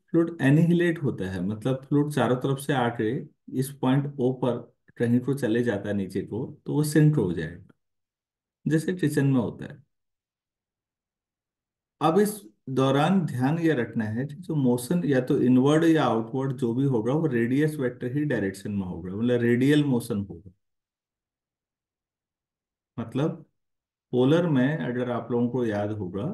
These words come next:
पोलर कोऑर्डिनेट्स में, तो ये radius vector ही direction है। यहाँ को direction velocity minus del phi upon del r आएगी। इससे जो perpendicular डा-, velocity होगी वो ज़ीरो होगी। Perpendicular होगी क्या वैसे?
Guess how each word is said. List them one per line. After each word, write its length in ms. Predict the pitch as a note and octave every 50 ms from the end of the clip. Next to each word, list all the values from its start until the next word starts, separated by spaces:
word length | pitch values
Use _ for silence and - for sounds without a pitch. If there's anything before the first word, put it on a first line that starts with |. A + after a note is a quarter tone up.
| A#3+ - - _ _ _ _ _ _ _ -
पोलर 280 | A#2 A2 A2+ A#2 A2+ A2
कोऑर्डिनेट्स 640 | - G#2+ F#2+ F#2 F#2 F2 F2 F2+ F2+ - - - -
में, 140 | C3 F3+ - - - - _ _ _ _ _ _ _ _ _ _ _ _ _ _ _ _ _ _ _ -
तो 80 | B2
ये 140 | A#2 A2+ A2
radius 440 | G#2+ G#2+ G#2+ A2 A#2+ C#3 C#3+ C#3+ C#3+
vector 340 | B2+ A#2 A#2 B2+ B2 B2 C3+
ही 60 | B2
direction 500 | A#2 G#2 F2+ F2+ F2+ F2+ - - A2+ A#2+
है। 200 | B2 D3+ G3+ - - - _ _ _ _ _ _ _ _ _ _ _ _ _ -
यहाँ 260 | A2+ A2+ A2+ A#2 B2 B2 -
को 80 | C#3 B2+
direction 560 | A#2 G#2+ G2 F#2+ G2 - - A#2+ A#2+ C3 - -
velocity 760 | A#2 A#2 A2+ G#2 G#2 G2+ G2+ A2 A2 - - A2 - B2+ B2
minus 380 | A#2 G#2 F#2+ G2 G2+ A2 A2+ A2 A2
del 200 | G#2 G2+ G2+ G2+ G2+
phi 120 | A2+ A2 A2 A2
upon 320 | G2+ G#2 G2+ G2+ G2+ G2+ G2
del 180 | F#2+ F2+ F2+
r 180 | F2 F2+ F2+ F#2+
आएगी। 400 | F#2 F2+ F2+ F#2 F#2+ A#2+ B2 F3 - - _ _ _ _ _ _ _ _ _ _ _ _ - -
इससे 280 | B2 - - - F3
जो 140 | F3+ G3 G3
perpendicular 720 | G3 - C#3+ C3 - - B2+ B2+ C#3 D3+ D#3 E3+ E3+ E3 D3+
डा-, 160 | C#3 - -
velocity 560 | A2+ A2+ G#2+ G#2+ A2 G#2+ - G#2+ G#2 A2 A2
होगी 240 | G#2+ A2 A2 C3 D#3
वो 120 | E3+ E3+
ज़ीरो 300 | D3+ D#3 C#3 B2 B2 A2+
होगी। 280 | G#2 F2+ D#2+ D#2 - G2+ - _ _ _ _ _ _ _ _ _ _ _ _ _ _ _ _ _ _ _ _ _ -
Perpendicular 600 | B2 A#2+ - C#3 C3+ C#3 C#3+ D3 D#3 D3+ D#3 D#3
होगी 420 | C#3+ A#2+ A2+ G#2+ A2+ B2+ D3 D3+ D3+
क्या 140 | D#3 D3+ D3+
वैसे? 320 | D3 D3 D3 - -